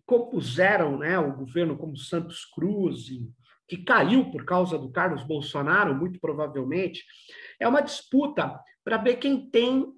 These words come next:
é, condição de obter mais informações do movimento de oposição, do movimento democrático. Então, na verdade, é, a, a guerra entre eles é pra ver quem tem mais condição de obter informações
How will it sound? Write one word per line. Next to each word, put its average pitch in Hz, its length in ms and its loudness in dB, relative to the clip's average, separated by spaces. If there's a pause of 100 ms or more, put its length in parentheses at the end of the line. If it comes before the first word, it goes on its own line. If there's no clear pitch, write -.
(180)
é, 202 240 4
condição 208 720 -2
de 196 160 -4
obter 196 400 0
mais 202 320 -2
informações 185 1120 -2
do 175 160 -2
movimento 180 560 0
de - 100 -6
oposição, 185 540 -2
do 214 80 -2
movimento 196 420 0
democrático. 190 720 -4
Então, 254 220 0
na 254 80 2
verdade, 190 600 2 (800)
é, 170 720 0 (440)
a, 170 440 -6
a 165 40 -4
guerra 208 480 0
entre 170 400 -4
eles 180 520 -2
é 175 80 -8
pra 185 200 -8
ver 190 160 -6
quem 220 280 -12
tem 214 200 -6
mais 220 480 -4
condição 185 760 -6
de 180 120 -8
obter 170 300 -8
informações 175 1120 -6